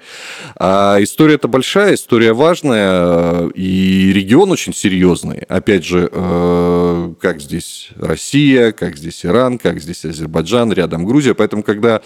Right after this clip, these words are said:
э, я там в своих репортажах говорю, что мы рассказываем о жизни Армении на русском языке, я добавляю, что не только о жизни Армении, потому что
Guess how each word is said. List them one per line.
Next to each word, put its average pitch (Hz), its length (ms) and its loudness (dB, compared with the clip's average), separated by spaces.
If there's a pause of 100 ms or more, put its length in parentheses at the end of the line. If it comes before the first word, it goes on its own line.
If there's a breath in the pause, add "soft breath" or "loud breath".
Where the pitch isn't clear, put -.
(520 loud breath)
э, 87 500 -2
я 92 120 2
там 87 400 -4
в - 120 -20
своих 90 500 0
репортажах 87 680 0
говорю, 110 220 2
что - 160 -2
мы 98 120 0
рассказываем 82 500 -2
о 82 60 -2
жизни 82 260 -4
Армении 82 400 -2
на 80 140 -4
русском 82 320 -10
языке, 78 280 -10
я 78 60 -2
добавляю, 98 340 2
что - 160 -2
не 120 140 2
только 101 380 0
о 82 40 0
жизни 85 280 -2
Армении, 165 380 2
потому 107 340 -2
что 90 920 0